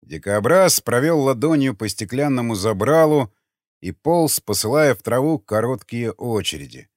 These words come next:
Он скатился в канаву и, собравшись с последними силами, рванулся по ней в сторону входа в большую сливную трубу.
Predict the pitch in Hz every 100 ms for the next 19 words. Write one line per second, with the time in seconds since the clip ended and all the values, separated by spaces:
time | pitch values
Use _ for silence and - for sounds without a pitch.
0 | _ _ _ _ _ _ _ 113 196 156
1 | 175 165 185 151 151 - 127 139 170 160
2 | 151 131 110 123 113 143 151 - 123 -
3 | - 107 - 147 110 117 110 98 - 170
4 | 160 147 147 107 _ _ _ _ - 78
5 | 92 151 208 170 151 151 160 175 160 -
6 | 143 156 139 127 - - 165 147 113 82
7 | 113 98 151 160 135 - 110 113 135 123
8 | 101 117 117 117 98 73